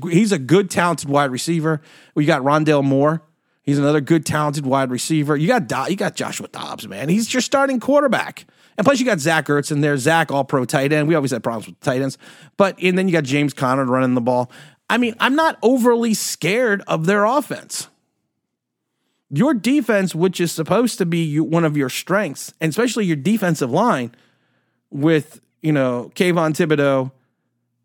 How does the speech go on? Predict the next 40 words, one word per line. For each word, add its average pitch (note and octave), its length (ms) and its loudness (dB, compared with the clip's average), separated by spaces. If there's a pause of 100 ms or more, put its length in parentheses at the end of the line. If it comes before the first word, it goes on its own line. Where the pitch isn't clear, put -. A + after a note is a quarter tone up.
(340)
Leonard D#3 300 4
Williams, D3 640 2 (480)
Dexter D#3+ 320 0
Lawrence, C3+ 540 0 (600)
you C#3 80 -2
know, B2+ 160 2
D B2+ 160 2
J E3 160 2
Davidson, C#3 800 2
Jordan E3+ 320 4
Riley, C3+ 600 0 (260)
you C#3+ 100 4
know, C#3 140 2
and C#3 180 -4
the C#3 80 0
host G3+ 240 4
of D3 120 2
others C#3+ 380 0
that D#3 160 0
you're D3 80 -2
supposed E3 260 -2
to D3 60 -2
be C3 60 0
rotating D3+ 440 2
in, G#3+ 80 0
it's F3 100 -2
supposed G#3+ 160 2
to F#3+ 60 -6
be D#3+ 40 -2
the C#3 80 -6
strength G3 320 -4
of C#3+ 80 -4
this A#2+ 160 -6
team. A#3+ 380 0 (720)
Prove F4+ 280 4
it. B2+ 140 -2 (1300)
Shut A3 280 0
down D4+ 220 2
the D#4+ 80 2
run E3+ 380 2